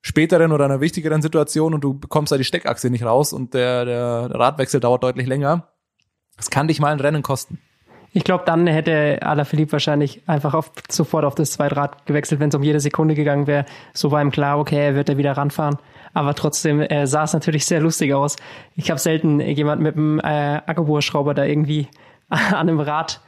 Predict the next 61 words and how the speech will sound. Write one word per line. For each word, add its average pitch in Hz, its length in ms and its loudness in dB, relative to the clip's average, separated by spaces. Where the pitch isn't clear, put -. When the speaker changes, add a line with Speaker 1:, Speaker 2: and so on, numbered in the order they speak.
Speaker 2:
rumwerkeln 160 880 2
sehen 147 240 0
während 143 240 0
einem 139 180 -2
Radrennen. 139 400 -4
Speaker 1:
Ja, 180 260 4
da, 208 120 2
doch, 196 140 -2
das 185 160 0
sieht 226 140 -4
man, 175 240 -2
das 165 160 -4
sieht - 100 -14
man 190 120 0
schon 160 120 0
häufiger. 165 360 2
Bora 151 260 2
hat 156 80 -2
das 156 140 -6
auch 175 120 -6
schon 180 140 -4
mal 175 120 -2
gemacht. 165 340 -2
Das 135 100 -2
ist 151 140 -8
so 175 80 2
Speaker 2:
Okay. 147 200 2
Speaker 1:
die, 143 280 -2
die, 147 160 -6
das 139 260 -6
ist 151 80 -8
wirklich 190 220 0
wie 180 40 4
so 160 100 2
ein 151 60 2
Formel 156 240 2
eins 202 220 -2
Boxenstopp, - 680 -2
dass 127 160 -2
da 190 100 4
schön 131 260 0
Akkuschrauber, 165 640 2
<laughs> - 60 -4
Achse 160 260 0
raus, 170 340 2
Rad 147 220 0
rein 156 180 2
und 139 100 0
sonst 160 220 -2
wie. 156 60 -2
Das 139 200 -2
kann 165 140 -2
man, 170 120 0
glaub 156 120 0
ich, 147 80 0
auch 139 80 0
wirklich, 160 380 -2
äh, 139 340 0
trainieren 156 420 4
und 160 80 0
das - 300 -2